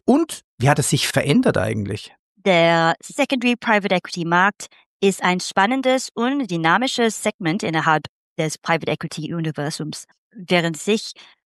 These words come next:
Speaker 2: Direct Investments unmittelbar und Unternehmen beteiligen und bei Private Investments Anleger in neu aufgelegte Fonds investieren, geht es bei Secondaries um den Handel bestehender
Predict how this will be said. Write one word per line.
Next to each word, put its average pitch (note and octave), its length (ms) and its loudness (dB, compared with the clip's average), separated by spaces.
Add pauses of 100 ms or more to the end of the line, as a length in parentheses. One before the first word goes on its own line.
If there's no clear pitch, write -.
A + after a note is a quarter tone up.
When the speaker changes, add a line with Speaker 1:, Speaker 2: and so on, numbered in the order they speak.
(180)
Speaker 2:
Direct D#3+ 380 2
Investments G3 720 -2 (360)
unmittelbar G3+ 720 2 (360)
und E3+ 280 -4
Unternehmen E3 600 0
beteiligen F3+ 680 -2 (320)
und F#3+ 220 -2
bei D3 320 2
Private A3 440 0
Investments G3 640 -2
Anleger D3+ 480 0 (340)
in E3 200 -4
neu G3 320 4
aufgelegte F3 580 0
Fonds D3 400 -4 (200)
investieren, D#3 560 -8 (280)
geht F3+ 240 0
es E3+ 160 -2
bei C#3+ 260 2
Secondaries A3+ 680 0 (460)
um E3 240 -2
den C#3 240 -2
Handel F#3+ 400 4
bestehender E3+ 720 2